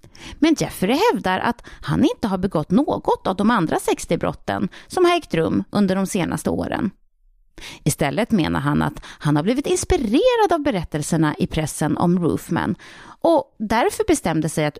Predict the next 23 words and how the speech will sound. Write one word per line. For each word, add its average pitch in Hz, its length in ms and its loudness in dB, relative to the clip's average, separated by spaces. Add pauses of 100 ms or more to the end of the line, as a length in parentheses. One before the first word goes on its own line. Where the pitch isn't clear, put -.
utföra 151 640 0
copycat-rån, - 1080 -2 (420)
som 277 440 0
för 294 180 -2
att 285 100 -2
hedra 269 480 0
sin 185 220 4
hjälte. 247 540 0 (1400)
Polisen 233 500 2
är 147 80 6
inte 147 220 2
särskilt 156 480 -2
övertygad. 170 800 0 (520)
Samtliga - 560 -2
brott 170 300 -2
har 262 220 4
ju 147 160 0
utförts 160 540 -2
på 160 180 -2
ett - 200 -4
nästan 160 400 0
identiskt 226 680 0
sätt. - 460 -6